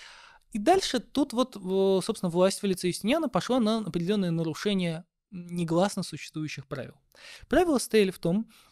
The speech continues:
что ходатайство этих самых партий, фу-, вот, болельщиков должны были удовлетворяться. Если партия целиком обращается к императору с ходатайством, а, император должен пойти навстречу желаниям клуба, скажем так. Вот если целиком Прасина, скажем, попросит за кого-нибудь,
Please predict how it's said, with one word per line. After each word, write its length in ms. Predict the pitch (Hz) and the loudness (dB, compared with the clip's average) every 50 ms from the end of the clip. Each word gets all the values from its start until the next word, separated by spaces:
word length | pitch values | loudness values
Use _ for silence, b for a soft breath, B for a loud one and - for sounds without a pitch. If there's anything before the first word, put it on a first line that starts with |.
| b b - | b b -12
что 200 | - - - 196 | -8 -4 -2 0
ходатайство 640 | - - 208 196 202 185 151 143 139 - - - 147 | 2 4 4 6 6 4 4 4 0 -4 -4 -4 -2
этих 240 | 147 143 - 151 139 | -2 -2 -4 -6 -8
самых 320 | - 151 143 139 131 - _ _ - | -8 -6 -6 -8 -8 -12 _ _ 2
партий, 360 | 180 156 139 - - 208 220 | 2 2 2 0 -2 -6 -6
фу-, 160 | - - 233 | -4 -6 -6
вот, 380 | 196 185 180 175 170 170 147 160 | -6 -8 -6 -6 -6 -6 -4 -2
болельщиков 600 | 160 156 147 139 135 131 - - 202 - 294 - | -2 0 0 0 -2 -4 -6 -8 -8 -8 -6 0
должны 420 | 190 185 175 160 156 202 240 277 | 2 2 4 4 2 2 0 0
были 300 | 240 180 185 208 220 214 | 2 2 2 2 2 2
удовлетворяться. 800 | 208 208 190 175 170 170 170 - - 165 143 123 123 - - - _ _ b b b b b b | 0 -2 -2 -2 -2 -2 -2 -2 0 -2 -2 -2 -4 -8 -12 -18 _ _ b b b b b b
Если 180 | 226 214 - - | -4 -2 -2 2
партия 340 | - 214 190 156 - 156 143 | 4 6 4 4 4 -2 -8
целиком 420 | - - 170 175 170 - 151 139 | -6 -4 -4 -2 0 0 0 0
обращается 480 | 139 139 156 156 - - 147 135 - - | 0 -2 -4 -4 -4 -4 -4 -4 -6 -6
к 60 | - | -6
императору 380 | 143 151 147 143 127 - 135 135 | -6 -4 -4 -4 -6 -6 -8 -8
с 80 | - | -6
ходатайством, 640 | - 185 190 294 330 - 302 - - 277 262 262 285 B B B B B B B B B B | -4 -2 0 0 0 0 -2 -2 0 0 0 0 0 B B B B B B B B B B
а, 460 | - 202 202 208 202 202 202 202 202 196 | -2 0 2 2 4 4 6 4 4 4
император 400 | 202 190 190 190 233 269 - 196 | 2 2 2 4 4 4 4 4
должен 260 | 180 202 214 202 190 160 | 2 2 2 2 2 0
пойти 200 | 170 160 - 180 | 0 -2 -2 -2
навстречу 360 | 160 139 - 180 - - 131 | -4 -2 -2 -4 -4 -4 -2
желаниям 340 | 135 147 147 139 135 135 123 | -2 0 0 0 -2 -4 -4
клуба, 340 | - 135 127 120 120 117 - _ _ _ - | -6 -8 -10 -10 -12 -16 -20 _ _ _ -20
скажем 300 | - - 135 123 127 123 | -18 -16 -14 -14 -14 -14
так. 240 | - - - - _ b b b b b | -16 -18 -20 -20 _ b b b b b
Вот 120 | 151 139 | -4 0
если 180 | 170 160 - - | 0 0 0 0
целиком 320 | - 175 190 - 170 135 - | 2 2 2 2 2 0 2
Прасина, 340 | 165 165 147 - - 135 123 | 2 2 2 0 -2 -6 -8
скажем, 240 | - 151 120 143 147 | -8 -8 -8 -6 -4
попросит 440 | 190 233 330 381 392 - - 254 | -4 -2 0 0 0 0 -2 -4
за 80 | 214 214 | -6 -2
кого-нибудь, 520 | - 208 190 185 185 170 165 165 165 - | 0 0 2 2 0 -2 -4 -6 -8 -12